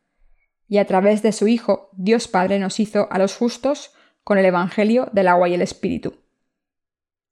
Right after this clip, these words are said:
Debemos entender claramente que Jesucristo es Dios.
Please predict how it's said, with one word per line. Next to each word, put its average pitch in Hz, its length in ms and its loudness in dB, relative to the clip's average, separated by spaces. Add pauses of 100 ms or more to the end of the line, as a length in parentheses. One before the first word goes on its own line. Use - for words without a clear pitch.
(120)
Debemos 208 500 2
entender 202 480 0
claramente 190 680 -2
que 196 140 -4
Jesucristo 196 680 -2
es 190 200 -4
Dios. - 520 -10